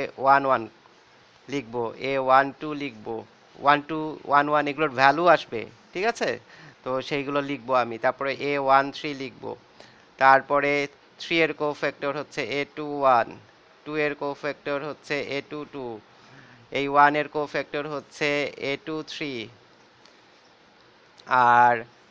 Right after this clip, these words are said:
এই টু এর কোফ্যাক্টর হচ্ছে এ থ্রি ওয়ান, এই ওয়ান এর কোফ্যাক্টর হচ্ছে এ থ্রি টু, এই থ্রি এর কোফ্যাক্টর হচ্ছে এ থ্রি থ্রি, যেটা আমি একটু আগে তোমাদেরকে এই জায়গা উপরে আমি তোমাদেরকে বলেছি যে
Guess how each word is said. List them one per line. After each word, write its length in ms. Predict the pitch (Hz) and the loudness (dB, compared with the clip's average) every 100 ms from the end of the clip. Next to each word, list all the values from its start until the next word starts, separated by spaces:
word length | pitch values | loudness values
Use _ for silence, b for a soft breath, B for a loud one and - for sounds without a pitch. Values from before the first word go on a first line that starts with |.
| - 147 | -6 -4
এই 60 | 156 | -4
টু 60 | 160 160 | -2 -4
এর 80 | 143 | -2
কোফ্যাক্টর 400 | 156 156 156 151 151 | -6 -4 -6 -4 -6
হচ্ছে 220 | 156 160 127 - - - 139 | -8 -6 -6 -8 -14 -8 -6
এ 20 | 143 | -6
থ্রি 180 | - 175 165 | -8 -6 -2
ওয়ান, 280 | 147 123 110 - 82 - 143 | 4 4 4 0 -18 -10 -6
এই 80 | 147 | 0
ওয়ান 180 | 147 151 151 | 4 4 2
এর 60 | 151 | -4
কোফ্যাক্টর 400 | 147 147 - 151 143 | -8 -10 -8 -6 -8
হচ্ছে 220 | - 147 - 139 | -6 -8 -4 -6
এ 20 | 143 | -6
থ্রি 160 | - 170 170 | -6 -8 -8
টু, 100 | 160 131 107 - B B B 127 | -10 -12 -14 -18 B B B -6
এই 80 | 139 - | -6 -6
থ্রি 140 | - 165 | -2 -2
এর 80 | 156 | -2
কোফ্যাক্টর 400 | 160 156 160 165 165 | -6 -8 -10 -8 -8
হচ্ছে 240 | 165 - 196 - 143 | -10 -10 -10 -6 -4
এ 20 | 185 - | -4 -4
থ্রি 140 | 185 175 | -8 -6
থ্রি, 120 | 156 120 | -10 -6
যেটা 160 | 165 185 170 | 2 6 6
আমি 120 | 165 - 185 | 2 2 2
একটু 240 | - - 226 151 | 0 -4 4 4
আগে 180 | 147 147 143 | 4 0 -6
তোমাদেরকে 520 | 147 151 160 156 143 127 123 B B 147 - 147 | -2 -2 -2 -6 -6 -6 -6 B B -18 -6 -4
এই 100 | 185 175 | -2 2
জায়গা 300 | 185 165 139 - 156 | 6 6 4 -6 -8
উপরে 360 | 165 202 185 143 135 127 | -4 0 2 2 2 2
আমি 160 | 135 143 147 - | 2 -2 -6 -8
তোমাদেরকে 420 | 135 139 139 185 190 185 | -4 -4 -4 -4 -2 0
বলেছি 320 | 214 202 143 | 0 -2 -8
যে 80 | 117 | -8